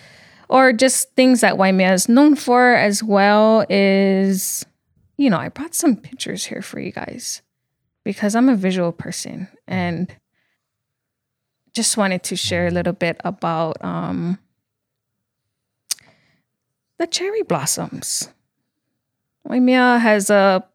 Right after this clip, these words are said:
um, a park, and the, the area that most of the cherry blossoms are is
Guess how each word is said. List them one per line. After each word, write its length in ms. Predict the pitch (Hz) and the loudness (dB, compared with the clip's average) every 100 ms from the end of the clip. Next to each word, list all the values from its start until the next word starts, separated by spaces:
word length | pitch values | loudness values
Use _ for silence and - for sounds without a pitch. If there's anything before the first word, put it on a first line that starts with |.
| _ _ | _ _
um, 520 | 196 180 180 175 175 175 _ | -4 0 -2 -2 -4 -8 _
a 60 | 190 | -12
park, 520 | - - 185 190 - | -6 -2 0 0 -2
and 160 | 180 175 | -4 -2
the, 200 | 170 180 _ - - _ _ _ _ _ _ - | -2 -4 _ -20 -20 _ _ _ _ _ _ -6
the 720 | 202 214 208 202 196 196 - - _ _ _ _ | 0 4 6 4 4 2 -2 -8 _ _ _ _
area 480 | 277 269 269 262 233 | 2 4 6 4 4
that 260 | 202 202 - | 4 2 2
most 320 | 214 220 - | 2 2 2
of 100 | 208 | 4
the 200 | 202 185 | 4 4
cherry 300 | - 208 196 | 2 2 2
blossoms 580 | 190 185 185 202 196 - | 2 0 0 0 0 0
are 300 | 220 262 277 - | 2 4 2 0
is 240 | 190 180 | -2 -4